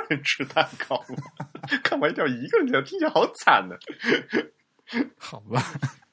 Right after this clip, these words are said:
Speaker 2: 呃，他的问题相对来说比较零碎，我，我现在简单回答几个比较偏技术性的。首先他说这个 glyphs 的问题，其实我，我不是经常用 glyphs，我其实不怎么用它。但他说那个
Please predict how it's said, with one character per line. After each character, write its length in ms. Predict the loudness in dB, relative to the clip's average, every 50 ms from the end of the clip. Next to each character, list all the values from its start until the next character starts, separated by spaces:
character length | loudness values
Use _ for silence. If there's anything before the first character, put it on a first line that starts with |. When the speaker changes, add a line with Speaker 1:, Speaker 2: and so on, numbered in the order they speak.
| _ _ _ _ _ _ _ _ _ _ _ _
Speaker 2:
呃， 260 | -12 -12 -10 -12 -16 -18 -14 -12 -10 0
他 80 | 2 4
的 80 | 4 6
问 120 | 6 4
题 200 | 4 4 4 2
相 160 | 2 2 2 4
对 100 | 4 4
来 60 | 4
说 140 | 4 4 2
比 80 | 2
较 160 | 2 4 4
零 200 | 4 2 0 -2 -4
碎， 240 | -4 -2 -2 -2 -2
我， 200 | 0 -2 -2 -2 -2
我 80 | -2
现 120 | 0 4 4
在 120 | 6 4
简 180 | 4 2 2 4
单 160 | 4 4 4
回 140 | 2 2 2
答 180 | 4 2 2
几 140 | 2 0 -6
个 180 | -8 -8 -10 -12
比 140 | -10 _ 0
较 140 | 2 2 2
偏 260 | 2 0 -2 -2 0
技 160 | -2 -2 -4
术 160 | -4 -4 -6
性 160 | -6 -8 -10 -10
的。 160 | -12 -10 -8
首 140 | -4 -2 0
先 120 | 2 4
他 120 | 4 2
说 200 | 4 4 4 2
这 140 | 4 2 0
个 160 | -2 0 -2 -2
glyphs 480 | -2 -2 -2 0 -2 -2 -4 -8 -8
的 100 | -8 -8
问 200 | -6 -6 -6 -8
题， 180 | -8 -10 -12 -14 -14 -14 _ _ -6
其 140 | -2 0 2
实 100 | 4 4
我， 220 | 4 4 2 0 -2 -8 _ _ _ _
我 100 | -8 -6
不 100 | -4 -2
是 80 | -2 -2
经 140 | 0 0
常 160 | 0 0 0 0
用 100 | 0 0
glyphs， 440 | -2 -4 -8 -8 -10 -12 -12 -10
我 100 | -8 -8
其 80 | -8 -8
实 100 | -10 -10
不 140 | -8 -8 -6
怎 100 | -6 -6
么 120 | -8 -8
用 240 | -8 -8 -8 -8 -8
它。 120 | -10 -12 -16 _ _ _ _ _ _ _ _ _ _ _ _ _ _ _ _
但 140 | 0 2 2
他 140 | 2 2
说 260 | 2 2 2 2 2 2
那 240 | 0 0 -2 -2
个 340 | 0 0 0 0 0 -2 -4